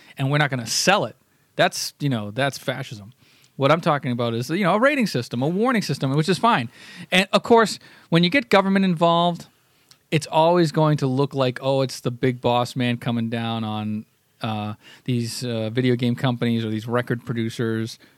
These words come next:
You know, they're trying to, they're trying to censor us. And it's like, well, yes and no. They don't wanna censor you. Like, I'm sure a lot of the,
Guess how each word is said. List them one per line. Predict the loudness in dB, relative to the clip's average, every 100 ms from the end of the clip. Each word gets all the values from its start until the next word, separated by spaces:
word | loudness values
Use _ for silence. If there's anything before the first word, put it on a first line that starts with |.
| _ _
You | -2
know, | 0 2
they're | 2
trying | 2 2 2
to, | 2 2 0 0
they're | 0
trying | 2 0
to | 0
censor | 0 0 0 2
us. | 2 0 -6 -10
And | -4 -4
it's | 0
like, | -2 2
well, | 2 4 0 _ _ -20 _ _ _ -2
yes | 2 4 4
and | 4
no. | 4 4 2
They | 2
don't | 2
wanna | 2 2
censor | -2 0 0 0 0
you. | 0 2
Like, | 2
I'm | 2
sure | 2 4
a | 4
lot | 4 2
of |
the, | -2 -6